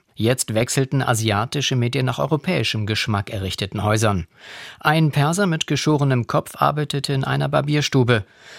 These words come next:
Massen von Menschen gingen in Teehäusern und Kneipen ein und aus.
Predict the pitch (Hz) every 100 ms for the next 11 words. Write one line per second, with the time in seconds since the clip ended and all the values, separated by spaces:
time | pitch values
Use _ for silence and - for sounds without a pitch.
0 | - 123 143 156 131 151 143 151 180 135
1 | 101 110 110 113 107 131 127 107 98 107
2 | 104 120 - 147 147 101 95 101 98 107
3 | 98 -